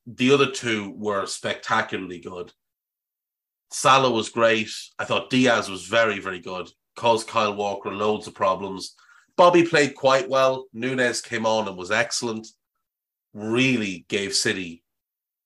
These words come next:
nightmares. In defence, Virgil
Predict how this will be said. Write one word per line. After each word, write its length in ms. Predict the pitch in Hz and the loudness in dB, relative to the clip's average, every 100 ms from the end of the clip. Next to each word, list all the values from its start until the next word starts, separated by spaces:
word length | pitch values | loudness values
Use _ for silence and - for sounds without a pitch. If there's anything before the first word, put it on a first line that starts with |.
| _ | _
nightmares. 880 | 104 107 110 98 87 87 - - - _ _ _ _ _ _ _ _ _ _ _ _ _ _ _ _ _ _ _ | -2 2 2 -2 -8 -10 -12 -12 -14 _ _ _ _ _ _ _ _ _ _ _ _ _ _ _ _ _ _ _
In 180 | 147 143 | 2 2
defence, 720 | 127 143 143 135 131 - - _ | 2 4 4 2 -2 -6 -10 _
Virgil 720 | 95 131 156 - 160 151 143 | 0 4 4 2 -2 -2 -8